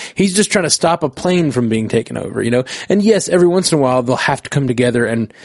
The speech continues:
fight some sort of multi-dimensional encroaching threat, you know? Just like with Endgame, like,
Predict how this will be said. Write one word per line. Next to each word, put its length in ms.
fight 360
some 200
sort 180
of 60
multi-dimensional 1200
encroaching 640
threat, 500
you 140
know? 220
Just 260
like 240
with 140
Endgame, 560
like, 260